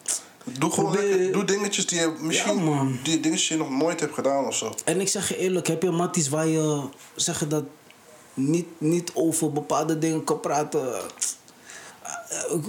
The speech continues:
Speaker 2: ik, ik snap je, er zijn bepaalde mensen waar je wel i-, met iets over kan praten of, of, of, ah.
Speaker 1: Maar dat is die
Speaker 2: Dat is
Speaker 1: vraag, dat is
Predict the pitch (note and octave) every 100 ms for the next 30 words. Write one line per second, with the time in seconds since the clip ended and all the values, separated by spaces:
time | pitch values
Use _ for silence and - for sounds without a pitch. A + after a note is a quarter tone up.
0 | - D3 - - D#3+ - G3 D#3+ D3 C3+
1 | C3+ - D#3+ F3 F3 D#3+ D#3+ D#3 D3+ C#3
2 | D3 D3 C3+ C3+ C#3 C3+ B2+ A#2 D3 C#3+
3 | - E3 - C#3 C#3 C#3+ B2+ A#2+ - A#2
4 | B2 B2 B2 C3 - - - B2 - B2+
5 | - A3+ - - C#3+ B2 - - - -
6 | - C3+ D#3 - G#3 F#3 E3+ D#3